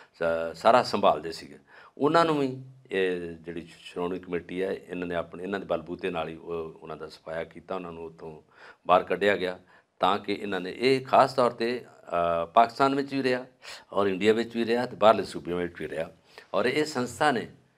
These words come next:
ਜਿੰਨਾ ਵੀ ਕੰਮ ਕੀਤਾ, ਉਹ ਬੜਾ ਜ਼ਬਰਦਸਤ ਔਰ ਬੜਾ ਵੈਲਫੇਅਰ ਦਾ ਔਰ ਸਾਰਿਆਂ ਦੇ ਭਲੇ ਦਾ ਕੰਮ ਕੀਤਾ। ਔਰ ਇਹਨਾਂ ਕੋਲ ਬੜੇ ਕਰਮਚਾਰੀ ਆ ਔਰ ਬਹੁਤ ਵੱਡੀ ਟਰਾਂਸਪੋਰਟ ਆ। ਜੇ ਇਹਨੂੰ ਮੰਨਿਆ ਜਾਵੇ ਤੇ ਇੰਡੀਆ ਦੀ ਪਾਰਲੀਮੈਂਟ ਤੋਂ ਬਾਅਦ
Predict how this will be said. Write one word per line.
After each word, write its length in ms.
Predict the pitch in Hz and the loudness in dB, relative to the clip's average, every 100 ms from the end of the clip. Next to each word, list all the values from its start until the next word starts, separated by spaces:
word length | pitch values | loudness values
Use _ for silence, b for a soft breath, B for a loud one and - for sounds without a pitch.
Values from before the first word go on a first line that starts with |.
| _ _ | _ _
ਜਿੰਨਾ 260 | 104 110 123 | -2 2 0
ਵੀ 100 | 123 | 2
ਕੰਮ 200 | 101 95 | 2 2
ਕੀਤਾ, 400 | 90 90 95 98 | -10 -2 0 0
ਉਹ 400 | - - - 82 | -6 -16 -18 -6
ਬੜਾ 240 | 85 85 | -2 -2
ਜ਼ਬਰਦਸਤ 680 | 80 98 95 98 113 117 110 | -4 -4 -2 -2 -6 -4 -2
ਔਰ 240 | 107 85 | -2 -2
ਬੜਾ 260 | 80 - - | -8 -8 -6
ਵੈਲਫੇਅਰ 460 | 85 90 92 101 | -4 -6 -4 -4
ਦਾ 160 | 95 104 | -2 -4
ਔਰ 280 | 98 85 85 - | -4 -8 -12 0
ਸਾਰਿਆਂ 220 | 101 98 | 0 2
ਦੇ 80 | 92 | -4
ਭਲੇ 220 | 92 - | -4 -4
ਦਾ 120 | 87 | -6
ਕੰਮ 180 | 90 82 | -6 -14
ਕੀਤਾ। 400 | 82 82 90 - B B B B 85 | -14 -12 -12 -14 B B B B -4
ਔਰ 140 | 85 | -4
ਇਹਨਾਂ 260 | 113 135 147 | -2 -4 -4
ਕੋਲ 120 | 131 | 2
ਬੜੇ 160 | 135 | 2
ਕਰਮਚਾਰੀ 560 | 147 135 135 135 107 87 | 6 4 6 4 4 2
ਆ 80 | 73 _ _ - | -8 _ _ -4
ਔਰ 80 | 104 | 0
ਬਹੁਤ 260 | 101 131 | 2 2
ਵੱਡੀ 260 | 131 107 98 | 2 -2 -2
ਟਰਾਂਸਪੋਰਟ 640 | 101 117 113 - 85 78 | 0 2 2 -2 -10 -10
ਆ। 120 | 69 - B B B - | -12 -18 B B B 2
ਜੇ 100 | 127 | 2
ਇਹਨੂੰ 220 | 131 135 | 4 2
ਮੰਨਿਆ 300 | 117 117 135 | 2 4 4
ਜਾਵੇ 300 | 131 127 135 | 4 4 2
ਤੇ 480 | 135 131 131 127 - | 2 0 2 0 -2
ਇੰਡੀਆ 300 | 120 117 131 | -4 2 2
ਦੀ 120 | 127 | 2
ਪਾਰਲੀਮੈਂਟ 520 | 120 101 95 104 107 104 | 2 6 6 4 -2 -2
ਤੋਂ 140 | 95 | -2
ਬਾਅਦ 360 | 95 101 98 | 2 2 0